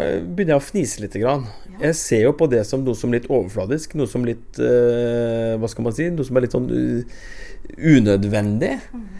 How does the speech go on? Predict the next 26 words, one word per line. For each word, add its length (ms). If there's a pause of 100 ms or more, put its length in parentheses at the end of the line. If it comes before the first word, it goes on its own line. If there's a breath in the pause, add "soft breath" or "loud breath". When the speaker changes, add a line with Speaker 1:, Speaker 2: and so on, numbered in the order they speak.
(240 loud breath)
Speaker 1:
Men 180
her, 500 (460)
på 100
den 160
utstillingen 400
her, 200
og 100
ut 80
fra 80
det 160
du 80
f-, 340
forteller, 380
så 160
er 320
man 200
jo 140
langt 400
inn 100
i 60
filosofien 640 (720 loud breath)
når 80
man 100
snakker 220
om 80
interiør. 300